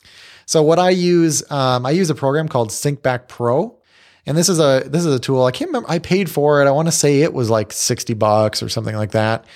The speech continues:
um, or fifty bucks. Um, I'd have to look up the exact price. We'll have a link to it in the show notes, so you, you can take a look at this thing.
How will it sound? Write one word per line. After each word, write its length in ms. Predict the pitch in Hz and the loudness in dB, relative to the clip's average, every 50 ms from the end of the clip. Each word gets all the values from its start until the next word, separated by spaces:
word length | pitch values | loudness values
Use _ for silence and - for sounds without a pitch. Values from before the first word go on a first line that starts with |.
| - - - - - _ - | -20 -20 -20 -20 -20 _ -6
um, 440 | 113 110 104 104 104 104 104 101 110 | -4 -2 -2 0 0 0 0 -2 -2
or 20 | |
fifty 300 | 104 - 123 120 - 120 | -2 -2 -2 -2 -2 -2
bucks. 500 | 101 113 110 107 104 - - - - - | 0 2 2 2 2 0 -2 -2 -2 -4
Um, 220 | 107 107 104 107 | -4 -4 -2 -2
I'd 80 | 110 117 | 0 0
have 100 | 127 123 | 0 0
to 60 | - 120 | 0 0
look 220 | 120 123 123 135 | 0 0 0 -2
up 80 | 123 - | -2 -2
the 80 | 120 | -4
exact 280 | 113 104 120 113 113 - | -2 0 -2 -2 -2 -4
price. 240 | - 110 104 113 - | -4 -4 -4 0 2
We'll 120 | 190 226 | 2 2
have 80 | 208 180 | 2 2
a 20 | |
link 180 | 156 147 139 - | 0 0 0 0
to 100 | - 139 | 0 0
it 40 | 143 | 0
in 60 | 135 | 0
the 60 | 135 | 0
show 180 | 123 - 123 110 | -2 0 0 0
notes, 260 | 107 107 110 107 - | 0 -2 -4 -4 -4
so 60 | 110 | -6
you, 120 | 110 110 - | -8 -8 -8
you 200 | - - 127 120 | -10 -10 -10 -10
can 320 | - 117 110 110 104 98 - - | -8 -10 -10 -10 -12 -14 -14 -10
take 160 | - 117 - | -10 -8 -6
a 60 | 117 | -4
look 180 | 113 113 - 117 | -4 -4 -6 -6
at 60 | 107 | -6
this 120 | 113 104 | -6 -6
thing. 260 | - 113 110 110 104 | -4 -6 -6 -6 -8